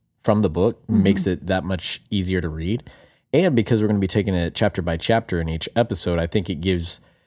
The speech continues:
Speaker 1: you listeners something to go out and take action on for the week before the next episode.
Speaker 2: Right.
Speaker 1: And if you're doing this along with us, you know, take your notes, comment on our, on our Instagram,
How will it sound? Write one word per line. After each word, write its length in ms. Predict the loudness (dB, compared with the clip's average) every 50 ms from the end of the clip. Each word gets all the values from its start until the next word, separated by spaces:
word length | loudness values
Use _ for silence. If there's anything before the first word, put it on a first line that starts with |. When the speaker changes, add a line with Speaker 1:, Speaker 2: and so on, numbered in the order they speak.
| _ _ _
Speaker 1:
you 160 | -2 0 2
listeners 420 | 4 4 2 2 0 0 0 0 0
something 400 | 0 0 0 -2 -4 -4 -4 -4
to 380 | -4 -2 -2 0 0 0 -2 -4 -6 -10 -10 -2
go 600 | 2 4 4 4 4 4 2 2 0 0 0 0
out 260 | 0 0 0 0 -2
and 260 | -4 -6 -6 -6 -6
take 200 | -4 -4 -2 0
action 320 | 0 0 -2 -2 -6 -8 -8
on 460 | -6 -4 -4 -4 -4 -4 -6 -8 -10 -12 _ _ _ _
for 120 | -4 -2
the 80 | -2 0
week 380 | 0 0 0 -2 -2 -6 -12 -20 _ _
before 260 | -12 -10 -4 -4 -2 -2
the 80 | -2
next 300 | -2 -2 -2 -4 -2 -2
episode. 420 | 0 0 0 -4 -4 -8 -10 -10 -16 _ _
Speaker 2:
Right. 340 | -2 0 0 0 -2 -4 -8 -14 -20 -8 -2
Speaker 1:
And 160 | 0 2 2
if 180 | 2 0 0 -2
you're 100 | -4 0
doing 300 | 2 2 4 4 4 2
this 220 | 2 2 0 0
along 360 | -2 0 2 2 2 4 4 2
with 160 | 2 2 0
us, 220 | 0 -2 0 0
you 60 | 0
know, 100 | 0 0
take 260 | 0 2 0 0 0 0
your 80 | 2 2
notes, 340 | 4 4 2 2 -2 -4
comment 400 | -4 0 0 2 2 2 0 0 2
on 220 | 2 4 4 4 4
our, 420 | 4 4 4 2 2 0 -2 -6 -10 _ -20 _ _
on 140 | -2 0 2
our 160 | 2 0 0 0
Instagram, 600 | -2 -4 -2 -2 -4 -2 -2 -2 -2 -2 -4